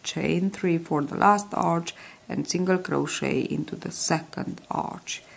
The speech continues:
of the last row and chain four. Okay, now the shell, and we have to open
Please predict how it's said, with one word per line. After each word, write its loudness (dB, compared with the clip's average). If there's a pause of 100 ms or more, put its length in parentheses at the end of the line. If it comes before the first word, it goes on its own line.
(220)
of -20
the 0
last -2
row 6
and 2
chain 2
four. -8 (1700)
Okay, -14 (680)
now 0
the -4
shell, 8 (2000)
and 0
we 2
have -2
to 2
open 6